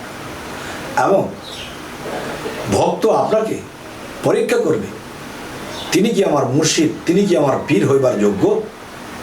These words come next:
আর পরীক্ষাগুলো কি? ভক্ত এই কথাগুলো বায়াতের আগেই জিজ্ঞাসা করবে, "এই জিনিসগুলো আমাকে দিন, যে আমার মধ্যে সেই কালেমাটি আল্লাহ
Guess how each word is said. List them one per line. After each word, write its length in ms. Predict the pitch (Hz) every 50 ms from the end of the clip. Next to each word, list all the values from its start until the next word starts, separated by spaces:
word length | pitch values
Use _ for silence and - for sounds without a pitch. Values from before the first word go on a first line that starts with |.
| - - - - - - - - 160 160 - - - - - - - - - - -
আর 160 | - 143 147 - -
পরীক্ষাগুলো 540 | 156 156 - - 240 247 247 226 240 220 202
কি? 180 | 208 - - - - - - - - - - - - - - - - - - - - - - - - -
ভক্ত 320 | 117 139 156 151 - -
এই 320 | 160 143 - 123 127 127 127
কথাগুলো 420 | - 127 147 190 208 208 185 - - - - - - - - - - -
বায়াতের 420 | 107 110 113 127 151 160 175 170
আগেই 320 | 147 117 - 131 180 226 226
জিজ্ঞাসা 320 | 220 196 175 156 135 135
করবে, 280 | - - - 202 - - - - - - - - - - 135
"এই 100 | 123 120
জিনিসগুলো 460 | 107 123 135 196 208 180 156 143 135
আমাকে 260 | 127 139 139 113 113
দিন, 280 | 110 147 190 180 131 - - - - - - - - - - - - - - - - - - - - - - - - - - - - - - - - - - - - - - - - -
যে 120 | 110 120 135
আমার 320 | 120 - 180 202 190 202
মধ্যে 280 | 185 165 151 139 139 135
সেই 220 | - - 139 127
কালেমাটি 480 | - - 135 135 143 156 151 - 135 131
আল্লাহ 240 | 120 120 120 117